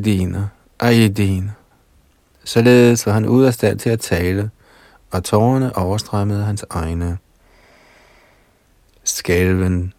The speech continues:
transpiration, glædestårer, chok, blegnen,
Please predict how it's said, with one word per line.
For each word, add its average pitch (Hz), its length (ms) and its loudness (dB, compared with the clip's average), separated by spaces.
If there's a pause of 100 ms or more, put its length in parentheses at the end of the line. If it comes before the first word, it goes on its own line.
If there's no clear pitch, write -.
transpiration, 107 1120 2 (160)
glædestårer, 104 880 2 (160)
chok, 113 540 -4 (380)
blegnen, 104 560 -2